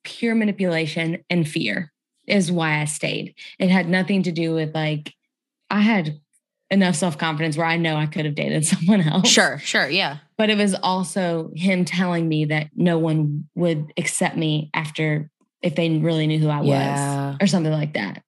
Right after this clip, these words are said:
Speaker 1: you know?
Speaker 2: Yeah, totally, totally.
Speaker 1: So it was just pure fear and manipulation.
Speaker 2: Do you think that, like, you being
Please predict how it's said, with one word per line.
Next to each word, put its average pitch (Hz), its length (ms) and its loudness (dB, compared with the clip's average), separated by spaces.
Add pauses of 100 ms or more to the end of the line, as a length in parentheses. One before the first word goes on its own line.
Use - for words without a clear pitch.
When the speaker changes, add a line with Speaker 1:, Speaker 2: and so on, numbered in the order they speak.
(220)
Speaker 1:
you 175 120 2
know? 160 240 0
Speaker 2:
Yeah, 185 160 4
totally, 160 480 -2
totally. 151 540 -6 (460)
Speaker 1:
So 220 160 4
it - 20 4
was 190 140 2
just 180 240 0
pure 196 340 0
fear 180 220 -2
and 170 100 0
manipulation. 156 760 -4 (520)
Speaker 2:
Do 214 100 2
you 240 80 4
think 302 240 -2
that, 233 340 0 (540)
like, 170 300 -2
you 165 180 -6
being 160 520 -6